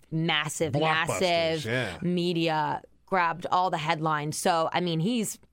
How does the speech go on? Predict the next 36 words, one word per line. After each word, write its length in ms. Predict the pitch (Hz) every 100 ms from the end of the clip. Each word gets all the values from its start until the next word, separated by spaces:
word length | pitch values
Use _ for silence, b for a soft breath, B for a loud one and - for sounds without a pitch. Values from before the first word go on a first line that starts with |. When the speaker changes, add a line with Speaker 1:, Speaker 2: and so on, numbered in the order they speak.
| -
Speaker 1:
you 100 | 160
know, 280 | 143 143 -
a 40 |
lot 240 | 165 185 165
of 40 |
people 220 | 170 160
joked 300 | 135 160 139
it 80 | 156
should 100 | 147
be 80 | 151
called 220 | 143 143
a 60 | 127
higher 300 | 139 139 139
royalty 500 | 143 143 143 139 139
and 100 | 139
not 160 | 147
a 40 | -
higher 240 | - -
loyalty. 380 | - - 403 415
Speaker 2:
<laughs> 20 |
That's 200 | - -
pretty 240 | 466 415 -
Speaker 1:
Uh, 420 | 220 208 196 190
Speaker 2:
good. 100 | 196
Speaker 1:
'cause 0 |
Speaker 2:
I 20 |
hadn't 140 | 160
Speaker 1:
it's 80 | 202
Speaker 2:
heard 100 | 170
Speaker 1:
a 40 | 139
Speaker 2:
that. 80 | 127
Speaker 1:
pretty 180 | 185
Speaker 2:
That's 40 | 185
pretty 0 |
Speaker 1:
penny. 220 | 196 139
Speaker 2:
good. 220 | 123 95